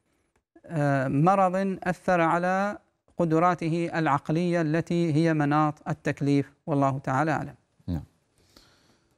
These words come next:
Speaker 2: كان الأخ سيف أيضًا حراس يسأل بالأمس، آه، عن شخص يجد دما دائمًا في فمه فيبلعه أحيانًا فلا يستطيع أن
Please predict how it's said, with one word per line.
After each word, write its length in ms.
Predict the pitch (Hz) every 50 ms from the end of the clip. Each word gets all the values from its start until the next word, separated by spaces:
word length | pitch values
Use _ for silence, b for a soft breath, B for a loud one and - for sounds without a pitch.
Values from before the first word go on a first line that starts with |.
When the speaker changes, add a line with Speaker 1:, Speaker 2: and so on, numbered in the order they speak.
| _ _ _ _ _ _ _ _
Speaker 2:
كان 280 | - 120 110 107 104 95
الأخ 200 | 76 - 98 104
سيف 440 | - - - 123 110 - - - - -
أيضًا 360 | 95 87 76 78 80 85 90 90 - -
حراس 360 | 71 78 87 85 82 - -
يسأل 300 | 73 - - - 69 76
بالأمس، 640 | 76 76 - - 98 104 104 - - - - - _ _ - _ _ _ _ _ _ _ _ _ -
آه، 220 | 85 82 73 64
عن 180 | 73 90 90 82
شخص 560 | - - 107 85 - - - - - - - -
يجد 400 | 101 101 101 90 92 87 82 82
دما 360 | 80 104 98 90 82 78 73 - - -
دائمًا 380 | - 90 85 - 80 80 78 80
في 180 | - - 82
فمه 540 | - - 95 87 82 80 78 82 85 98 104 - _ _ _ _ _ _ b b b b b b b b b b b b _ _ _ 120 -
فيبلعه 1160 | - 98 104 95 - - _ - - - - 123 123 98 98 95 98 78 82 90 85 87 - -
أحيانًا 420 | - - 90 95 95 92 92 90
فلا 260 | 85 82 90 101 98
يستطيع 600 | 92 - - - 82 - - 85 76 73 69 - - -
أن 240 | 80 78 - -